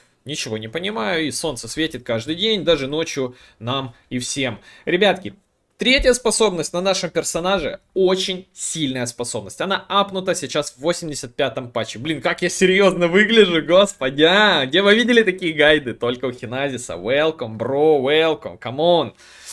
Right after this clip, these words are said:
Смотрите, ребятки, данная способность, во-первых, что она делает?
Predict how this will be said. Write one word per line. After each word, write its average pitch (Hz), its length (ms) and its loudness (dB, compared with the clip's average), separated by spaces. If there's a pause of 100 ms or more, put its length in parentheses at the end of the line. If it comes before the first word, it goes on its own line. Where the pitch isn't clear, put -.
(220)
Смотрите, 185 460 -2
ребятки, 160 440 0 (420)
данная 202 280 0
способность, 180 680 -2
во-первых, 185 580 2
что - 320 0
она 185 220 2
делает? 156 400 0